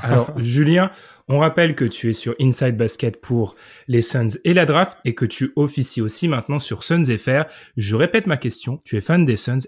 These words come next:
Speaker 1: est-ce que ça va ? Est-ce que ça va après ce qui s'est passé ?
Speaker 2: Écoute, euh, écoute, on s'y fait, on s'y fait, ouais, ouais, euh, je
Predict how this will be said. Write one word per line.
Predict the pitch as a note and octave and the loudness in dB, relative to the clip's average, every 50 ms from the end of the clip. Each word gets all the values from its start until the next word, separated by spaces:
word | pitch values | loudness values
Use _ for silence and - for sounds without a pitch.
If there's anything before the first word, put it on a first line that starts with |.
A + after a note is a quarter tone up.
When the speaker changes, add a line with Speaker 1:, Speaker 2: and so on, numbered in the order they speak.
| _ - | _ -4
Speaker 1:
est-ce | F3+ F#3 - - | -2 -2 -2 -2
que | - D3+ | -4 -4
ça | - - A#2 F#2+ | -4 -4 -6 -6
va ? | F2 - _ _ _ _ _ _ - - - | -8 -12 _ _ _ _ _ _ -18 -6 -4
Est-ce | D3 C3+ - - | -2 -2 -2 -2
que | - E3 | -2 0
ça | D#3 - C#3+ B2 A#2+ | 0 2 0 0 2
va | B2+ C3 | 2 2
après | C3 B2 - - C3 B2+ | 2 0 -2 -4 -4 -4
ce | - | -4
qui | - A#2+ | -8 -6
s'est | G#2 A#2+ G2+ | -6 -6 -6
passé ? | G#2+ G#2 - - - - - - - - - _ - _ - - | -6 -8 -8 -10 -16 -20 -20 -20 -20 -20 -20 _ -20 _ -14 -10
Speaker 2:
Écoute, | B2+ A#2+ - F#3+ F#3+ - D#3 | -10 -6 -4 -4 -2 2 2
euh, | C#3 B2+ B2 B2 A#2+ B2 B2 B2 | 4 4 4 4 4 4 2 2
écoute, | B2+ - - E3 - | 0 -2 -4 -6 -6
on | D3 | -6
s'y | - E3 D3 | -6 -6 -6
fait, | - G3 F#3 E3 C#3 A#2+ A2 | -2 -2 0 0 0 -2 -4
on | A#2+ | -8
s'y | G#2+ - D3 C3+ | -10 -8 -10 -8
fait, | B2 E3 E3 D#3 C#3+ C3 | -4 -2 0 0 0 2
ouais, | C3 C#3 | 2 2
ouais, | D3 D#3 D#3 D3+ D3 B2 | 0 0 0 0 0 0
euh, | G#2+ G2+ G2+ G2+ G2+ | 0 0 -2 -4 -6
je | - | -8